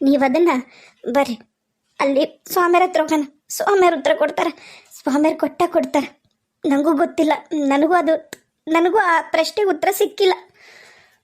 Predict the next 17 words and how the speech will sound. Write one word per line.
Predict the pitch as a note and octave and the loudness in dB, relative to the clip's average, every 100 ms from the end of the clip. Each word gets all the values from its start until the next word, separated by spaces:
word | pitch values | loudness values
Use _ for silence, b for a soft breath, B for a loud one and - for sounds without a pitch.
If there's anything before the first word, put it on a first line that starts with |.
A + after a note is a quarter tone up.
| _ _ _ _ _ _ _ _ _ _ _ _ _ - F4 E4 A3+ B B A#4 - - | _ _ _ _ _ _ _ _ _ _ _ _ _ -12 -6 -4 -4 B B -18 -18 -10
ಆಂಜನೇಯ, | F4 D4+ F4 E4 F4 F4 - _ _ _ _ _ - | -8 -6 -4 -4 -4 -6 -12 _ _ _ _ _ -4
ನಿಜವಾಗ್ಲೂಪ್ಪ | F#4 D4 F4 E4+ F4+ A#4+ - F4 - b b b b b b _ _ - | -2 -2 -2 -2 -2 -6 -4 -4 -6 b b b b b b _ _ -4
ನಾನು | F4 F#4 E4+ D#4+ F4 - _ _ D#4+ | 0 2 2 0 -4 -6 _ _ -4
ಯಾ | D#4 E4 | -4 -2
ಜನ್ದಾಗ | F4 F#4 F#4 | 0 0 0
ಏನ್ | F4 F#4+ | 0 0
ಪುಣ್ಯ | F#4 E4+ D4+ | 0 -2 0
ಮಾಡಿದ್ನೋ | E4+ E4+ E4 F#4+ | 0 0 -2 -2
ಗೊತ್ತಿಲ್ಲ. | F#4 F4 G4 F4 - b b b b _ | -2 -2 -2 -2 -4 b b b b _
ಆ | A4 | -4
ಪುಣ್ಯದಿಂದನೇ | G#4 - F4+ F#4 F4+ G4+ G#4+ A4+ A4+ | -2 0 2 2 2 2 4 2 2
ನೀ | G#4 | 2
ನನ್ | G#4 A4+ A#4+ | 2 2 0
ಕಾದಿ | - - F#4 | -2 -2 0
ಅಂತ | F#4 A4+ | 0 0
ನಾ | B4 A4 | 2 2
ಅನ್ಕೊಂಡೀನಿ. | F#4+ G#4 G#4+ F#4+ G#4 | 2 0 0 0 -2